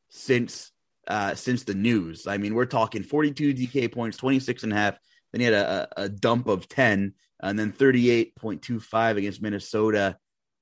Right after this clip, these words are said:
Uh, I mean, the, the thing with him is he'll, he's gonna play meaningful minutes as kind of, I guess, the sixth man guard right now. Yeah,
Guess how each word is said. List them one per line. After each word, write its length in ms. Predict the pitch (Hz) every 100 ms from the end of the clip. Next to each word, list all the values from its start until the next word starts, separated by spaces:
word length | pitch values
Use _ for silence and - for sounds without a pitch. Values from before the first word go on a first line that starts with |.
| _
Uh, 160 | 95 92
I 120 | -
mean, 420 | 104 104 107 107 -
the, 100 | 113
the 140 | 120
thing 220 | 120 175
with 120 | 147
him 220 | 127 147 127
is 160 | 104
he'll, 240 | 110 143 160
he's 240 | 143 151
gonna 140 | 160
play 220 | 139 160 120
meaningful 500 | 120 127 123 - 104
minutes 580 | 107 117 98 95 - - _ _ _ _ _ _ _
as 160 | 113 104
kind 260 | - 110 120
of, 160 | 110
I 100 | 110
guess, 680 | 95 98 107 147 359 339 - _
the 100 | 90
sixth 680 | - - - - 196 - - _ -
man 800 | 180 190 208 220 226 214 160 110
guard 540 | 110 120 147 190 226
right 300 | 220 226 240
now. 440 | 262 233 240 240 226
Yeah, 500 | 143 208 139 98